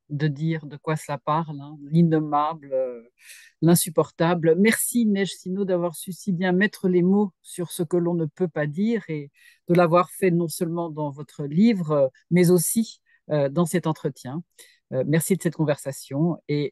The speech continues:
euh, j'espère à bientôt pour, euh, de nouvelles conversations littéraires.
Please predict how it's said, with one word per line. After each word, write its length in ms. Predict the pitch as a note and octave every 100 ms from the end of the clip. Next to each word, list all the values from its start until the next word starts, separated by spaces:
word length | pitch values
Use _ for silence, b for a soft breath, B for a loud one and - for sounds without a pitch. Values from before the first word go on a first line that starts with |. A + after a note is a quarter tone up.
| C#3
euh, 240 | C3 B2
j'espère 440 | C3 D3+ - E3+ D#3
à 40 |
bientôt 520 | C#3+ D3 - D3+ E3 -
pour, 260 | D#3 C3+
euh, 320 | C3 B2+ A#2 A#2 - b b -
de 80 |
nouvelles 360 | E3+ G3 G3+ G3
conversations 600 | G3 E3+ D#3+ D#3 - F3
littéraires. 580 | D#3+ C#3 C3+ B2+ A2+